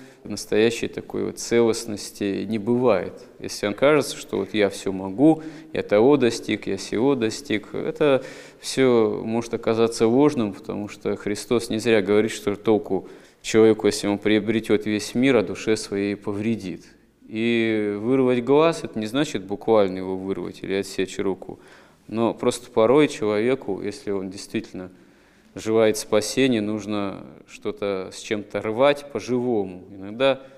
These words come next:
отказаться от общения с какими-то людьми, там, с какими-то близкими или друзьями, которые таковыми кажутся,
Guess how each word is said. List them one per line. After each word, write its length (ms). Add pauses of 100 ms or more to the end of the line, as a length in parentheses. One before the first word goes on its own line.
(160)
отказаться 640
от 120
общения 540
с 80
какими-то 480
людьми, 1080
там, 180
с 60
какими-то 480
близкими 600
или 100
друзьями, 640
которые 340
таковыми 460
кажутся, 640